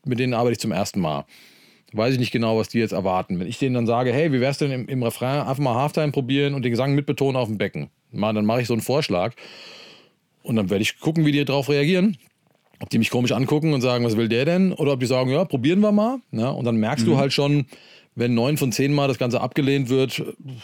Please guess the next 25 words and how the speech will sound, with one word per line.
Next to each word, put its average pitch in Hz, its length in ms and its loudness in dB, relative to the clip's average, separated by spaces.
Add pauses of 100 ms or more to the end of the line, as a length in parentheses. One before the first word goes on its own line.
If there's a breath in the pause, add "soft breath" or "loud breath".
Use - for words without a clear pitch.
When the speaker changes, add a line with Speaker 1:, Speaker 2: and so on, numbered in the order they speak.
(180)
Speaker 1:
dann 110 100 0
lässt 110 220 -2
man's 131 120 -2
vielleicht 123 240 -2
lieber. 131 400 2 (360)
Und, 117 480 -2
äh, 107 340 2 (280)
es - 120 -8
macht 120 220 -2
allerdings 113 240 0
viel 135 140 0
mehr 123 240 0
Spaß, 113 360 -2
sich 104 180 -8
einbringen 120 480 -2
zu 107 120 -4
können. 131 380 -2 (540 soft breath)
Und 113 160 -4
meistens 110 600 -2 (260)
dient 123 380 -4
es 117 100 -2
auch 107 240 -4
dem, 98 560 0 (320)
dem 104 140 -4
Produkt. 98 440 -8